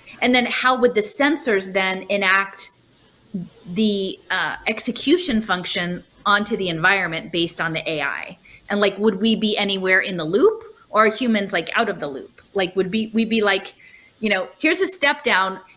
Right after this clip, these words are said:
Here's choice A, B, or C for the sensor network based on the A I says you should do this to your farm field."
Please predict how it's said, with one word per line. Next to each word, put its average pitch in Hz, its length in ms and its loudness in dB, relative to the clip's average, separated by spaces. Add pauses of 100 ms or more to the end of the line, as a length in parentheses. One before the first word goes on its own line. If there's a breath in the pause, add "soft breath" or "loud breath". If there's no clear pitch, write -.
Here's 311 240 0
choice 285 340 0
A, 233 180 2
B, 233 160 -2
or 220 100 2
C 226 300 -2
for 220 140 -6
the 196 80 -2
sensor 208 400 -4
network 190 400 -4
based 180 240 -2
on 180 160 -4
the 175 160 -4
A 175 80 2
I 175 160 0
says 175 320 -4
you 190 80 -10
should 175 220 -8
do 190 120 -4
this 196 240 -2
to 208 120 -4
your 175 160 0
farm 175 320 -4
field." 151 400 -8